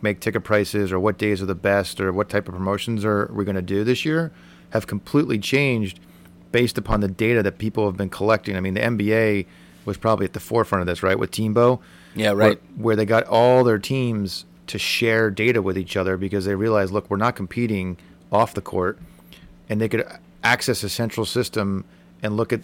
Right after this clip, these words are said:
Speaker 1: like, what did the Charlotte Hornets do on this Thursday night to have a sellout that I could replicate here in Portland?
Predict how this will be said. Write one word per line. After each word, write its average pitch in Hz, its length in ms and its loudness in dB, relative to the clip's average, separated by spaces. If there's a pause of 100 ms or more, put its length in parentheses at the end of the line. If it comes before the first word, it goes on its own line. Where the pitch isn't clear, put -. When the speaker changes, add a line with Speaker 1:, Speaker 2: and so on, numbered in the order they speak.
(140)
Speaker 1:
like, 113 140 -6
what 98 220 0
did 131 160 0
the 107 80 -6
Charlotte 117 380 4
Hornets 110 360 -2
do 104 240 0
on 98 120 2
this 101 180 -4
Thursday 107 480 0
night 104 380 0
to 95 100 -8
have 98 400 0 (280)
a 101 60 -4
sellout 101 640 4 (340)
that 101 80 -2
I 107 100 4
could 101 180 -2
replicate 104 420 -2
here 104 180 -2
in 92 100 -2
Portland? 104 560 0